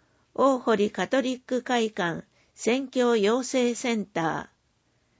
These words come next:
ー。内容、献示された聖体を礼拝し、自由に祈りの時間を過ごし、時間内を祈りのリレーでつなぎます。参加申し込み、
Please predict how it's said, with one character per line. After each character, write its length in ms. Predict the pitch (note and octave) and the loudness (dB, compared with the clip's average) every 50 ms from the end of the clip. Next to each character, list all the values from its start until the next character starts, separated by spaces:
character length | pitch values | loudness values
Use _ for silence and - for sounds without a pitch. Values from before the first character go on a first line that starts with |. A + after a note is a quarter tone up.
| _ _ _ - | _ _ _ -6
ー。 20 | - | -2
内 300 | G3 G#3 A#3 A#3+ A3+ G#3 | 0 2 2 2 2 4
容、 340 | G#3+ G#3 G3+ G3 F#3 - _ _ _ _ _ _ _ _ _ _ - | 4 4 4 2 0 -2 _ _ _ _ _ _ _ _ _ _ -6
献 280 | - C#4 C4+ C#4 C4+ | -2 -2 0 0 -2
示 160 | A3+ G#3+ A3+ G#3 | -2 -4 -4 -2
さ 140 | - G3 | -2 0
れ 140 | F#3+ A3 A#3 | 0 0 0
た 220 | A#3 - A3+ G#3+ G#3 | 0 0 0 0 0
聖 280 | - - A3 B3 C4 | 2 4 4 4 4
体 380 | B3+ - A#3+ A#3 A3+ A3+ A3+ G#3+ | 2 0 0 0 2 2 2 2
を 100 | G#3+ G#3 | 2 2
礼 240 | F#3 F#3+ G#3+ A3+ A3 | 2 2 2 0 0
拝 280 | G#3+ A3 G#3+ G#3 G#3 | -2 -2 -2 -2 -2
し、 340 | G3+ - - G3+ F#3 F3 - _ _ _ _ _ _ _ _ _ - | -4 -4 -2 -2 -2 -2 -4 _ _ _ _ _ _ _ _ _ -10
自 160 | - G3+ G#3 | -4 0 0
由 300 | A3+ B3+ C#4 C#4 C4 A#3 | 2 2 2 2 0 0
に 280 | G3 G3 G3 F3 - _ - | 0 0 -2 -2 -4 _ -6
祈 380 | - G3 G3+ G#3+ B3+ C4+ C4 C4+ | -2 0 2 2 2 0 0 -2
り 80 | C4 | -2
の 160 | B3 B3 A#3 | 0 0 -2
時 160 | A3 A3 A3 G#3 | -2 -2 -4 -2
間 320 | - A#3+ A#3+ A#3 G#3+ F#3 | -2 -2 0 0 0 -2
を 140 | F3 E3+ F3+ - | -2 -4 -4 -4
過 120 | - G3 | -4 -2
ご 160 | F3 G3 G3+ G3+ | 0 0 -2 -2
し、 280 | - - F3 C#3+ - _ _ _ _ _ _ _ _ _ _ _ | -2 -4 -4 -4 -6 _ _ _ _ _ _ _ _ _ _ _
時 200 | - G3 G#3+ G#3 | -4 -2 -2 -2
間 300 | - C#4+ C#4+ C#4+ C4+ C4 | 0 0 -2 -2 -2 -2
内 360 | A#3+ A3 G#3 G#3 G3+ F#3+ F#3 | 0 0 0 2 2 2 2
を 180 | F#3+ F3 - - _ _ - | 2 2 0 -2 _ _ -6
祈 400 | - F#3+ G3+ A#3 C4 C4+ B3+ C4 | -4 -2 0 0 0 0 -2 -2
り 40 | |
の 160 | B3 B3 B3 A#3+ | -2 -2 -2 -2
リ 200 | G#3 B3+ C4 C4 | -2 -2 -2 0
レ 240 | C4+ A#3 G#3+ G3 | 0 2 2 0
ー 20 | F#3 | 0
で 160 | F#3 F3 E3 | 0 -2 -2
つ 160 | - - F#3 | -4 -6 -6
な 180 | F3+ F#3+ F#3+ G3 | -4 -4 -4 -2
ぎ 140 | F#3+ F#3+ F3+ | -4 -4 -4
ま 160 | F3+ E3+ F3 | -4 -4 -6
す。 280 | - - - - - _ _ _ _ _ _ _ _ _ _ _ _ _ _ _ _ _ _ _ _ _ _ _ _ | -6 -8 -14 -16 -20 _ _ _ _ _ _ _ _ _ _ _ _ _ _ _ _ _ _ _ _ _ _ _ _
参 360 | - - - A3 A#3+ C4+ C#4 C4 | -12 -6 -2 0 0 0 0 -2
加 180 | - C4+ B3+ | -2 -2 0
申 260 | A#3 G#3 G#3+ A3+ B3 | 0 0 0 0 0
し 160 | A#3+ - - - | -2 -4 -8 -6
込 160 | - A#3 A3 | -2 -2 -2
み、 240 | G3 G3+ F#3+ G#3 - | 0 -2 -4 -6 -8